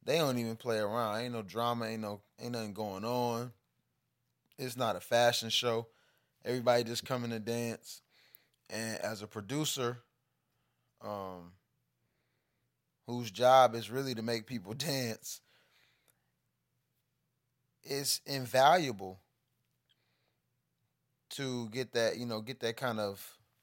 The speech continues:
feedback on music. It's nothing like it. I also had, I actually had a chance to go see Chris Brown this year,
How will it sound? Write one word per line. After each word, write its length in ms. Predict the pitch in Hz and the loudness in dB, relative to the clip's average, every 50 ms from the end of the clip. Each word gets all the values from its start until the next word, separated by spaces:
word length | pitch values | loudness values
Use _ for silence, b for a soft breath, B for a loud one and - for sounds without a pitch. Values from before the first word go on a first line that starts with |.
| _ _ _ _ _ _ | _ _ _ _ _ _
feedback 800 | - - - - 156 151 143 135 131 - 110 123 120 110 - - - - _ _ _ _ _ _ _ _ _ _ _ _ _ - _ _ _ _ B B B B B B B B B B B B B B _ _ - | -20 -12 -4 -2 -2 0 0 -2 -4 -2 2 4 4 4 4 0 -6 -16 _ _ _ _ _ _ _ _ _ _ _ _ _ -20 _ _ _ _ B B B B B B B B B B B B B B _ _ -4
on 220 | 104 117 113 117 | -2 -2 -2 0
music. 420 | 120 123 123 120 113 95 90 85 - _ _ _ _ _ _ _ _ _ _ _ _ _ _ _ _ _ _ _ _ _ _ _ _ _ _ _ _ - | -2 -2 -2 -2 -4 -6 -10 -14 -18 _ _ _ _ _ _ _ _ _ _ _ _ _ _ _ _ _ _ _ _ _ _ _ _ _ _ _ _ -12
It's 260 | 120 117 113 104 110 | -10 -10 -8 -8 -4
nothing 300 | 120 131 135 120 123 120 | -2 -2 -2 -2 -2 -2
like 260 | 117 120 139 147 - | 0 2 2 2 0
it. 140 | 101 92 - - _ _ _ _ _ _ _ _ _ _ _ _ _ _ _ _ _ _ _ _ _ _ _ _ _ _ - - | -6 -12 -16 -18 _ _ _ _ _ _ _ _ _ _ _ _ _ _ _ _ _ _ _ _ _ _ _ _ _ _ -8 -2
I 60 | 95 | 4
also 320 | 110 143 165 180 - 160 | 6 6 6 6 6 6
had, 180 | 139 135 127 120 | 6 6 8 8
I 80 | 131 147 147 143 | 8 8 8 8
actually 240 | 135 - - 131 135 | 6 4 -2 -2 0
had 100 | 135 127 | 0 0
a 40 | 120 | 0
chance 260 | - - 143 135 123 | -2 -2 -2 -4 -4
to 80 | - 117 | -6 -4
go 100 | 123 123 | -4 -2
see 160 | 120 - 131 | -2 -4 -6
Chris 240 | 113 - 135 131 113 | -6 -4 -4 -4 -2
Brown 300 | - 127 131 139 139 131 | -2 0 0 2 0 0
this 180 | 123 117 110 | -2 -4 -4
year, 240 | 113 113 113 117 113 | -6 -6 -6 -6 -8